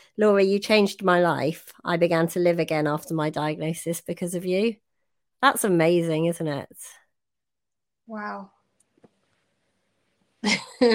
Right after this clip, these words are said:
Speaker 2: Some of the, the things people write, I just can't really comprehend.
Speaker 3: <laughs> Yeah,
Speaker 1: I,
Speaker 3: just
Speaker 1: that's
Speaker 3: kinda blows your
Speaker 1: such a
Speaker 3: mind.
Speaker 1: I just think
Speaker 2: Yeah.
Speaker 1: that's such a powerful thing,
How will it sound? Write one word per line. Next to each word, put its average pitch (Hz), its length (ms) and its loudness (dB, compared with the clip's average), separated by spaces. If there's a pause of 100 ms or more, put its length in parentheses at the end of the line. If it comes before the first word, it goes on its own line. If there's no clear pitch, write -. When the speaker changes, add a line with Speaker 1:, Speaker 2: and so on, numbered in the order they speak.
(180)
Speaker 2:
Some 320 200 -4
of 311 100 -4
the, 285 380 -2
the 269 140 -6
things 254 420 -2
people 233 460 -6
write, 214 360 -2
I 208 120 -6
just 202 340 -16
can't 226 260 -4
really 196 380 -6
comprehend. 196 880 -8
Speaker 3:
<laughs> - 180 -10 (1300)
Yeah, 180 220 -6
Speaker 1:
I, 185 140 -6
Speaker 3:
just - 120 -12 (140)
Speaker 1:
that's 247 240 2
Speaker 3:
kinda 220 180 4
blows 214 280 4
your 196 80 0
Speaker 1:
such 190 140 2
a - 20 0
Speaker 3:
mind. 185 240 0 (640)
Speaker 1:
I 254 180 2
just 269 240 -2
think 262 180 2
Speaker 2:
Yeah. 208 120 2
Speaker 1:
that's 190 100 -4
such - 460 -4
a 233 60 -4
powerful 208 720 -2
thing, 180 500 -4